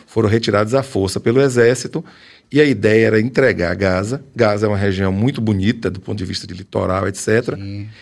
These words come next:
Speaker 1: E era uma região que ele, que o Ariel Sharon tava querendo o quê? Dentro dessa doutrina de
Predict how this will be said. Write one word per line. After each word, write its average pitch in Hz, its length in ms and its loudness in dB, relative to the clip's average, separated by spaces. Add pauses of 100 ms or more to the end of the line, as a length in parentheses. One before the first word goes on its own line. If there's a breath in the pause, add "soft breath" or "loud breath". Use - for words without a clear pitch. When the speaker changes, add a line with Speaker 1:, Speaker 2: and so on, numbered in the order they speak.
(160 loud breath)
Speaker 1:
E 143 100 4
era 135 260 4
uma 151 140 2
região 135 380 4
que 135 100 -8
ele, 139 220 0
que 131 260 0
o 113 380 2
Ariel 98 280 0
Sharon 95 460 0
tava 120 260 -4
querendo 113 300 0
o 135 60 0
quê? 92 260 -6 (260 loud breath)
Dentro 151 380 4
dessa 113 460 2 (640 soft breath)
doutrina 110 680 4
de 95 300 -2